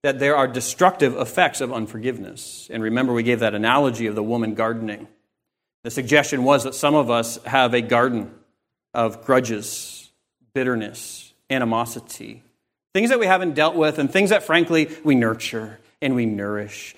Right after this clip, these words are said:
and we come back to and we bring back into our minds and we work up that ground and we're constantly fixated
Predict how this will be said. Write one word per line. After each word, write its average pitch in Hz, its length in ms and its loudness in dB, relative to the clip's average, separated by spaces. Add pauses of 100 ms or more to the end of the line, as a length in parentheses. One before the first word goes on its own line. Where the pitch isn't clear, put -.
(140)
and 143 80 0
we 143 80 6
come 147 160 2
back 117 300 2
to 123 200 0
and 117 80 2
we 123 80 0
bring 127 320 0
back 123 220 2
into 120 180 0
our 127 100 4
minds 113 460 2
and 117 80 -2
we 120 80 0
work 117 260 -2
up 139 140 -2
that 127 220 0
ground 117 360 2
and 120 120 -2
we're 120 60 -4
constantly 123 500 -6
fixated 113 720 -4